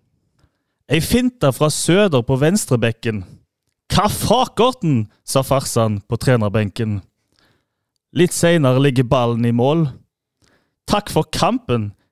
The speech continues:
jeg vil huske han. Jeg vil utbringe en skål, den var best of all. Om du satt der og tenkte knask eller knep, var svaret på det,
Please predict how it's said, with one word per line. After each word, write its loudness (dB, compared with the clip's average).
jeg 0
vil 2
huske 0
han. -2
Jeg 0
vil 2
utbringe 2
en 2
skål, 2
den 0
var 0
best -4
of -2
all. 2
Om 2
du 2
satt -2
der 2
og 0
tenkte -2
knask -4
eller 0
knep, -2
var 0
svaret 0
på 2
det, 0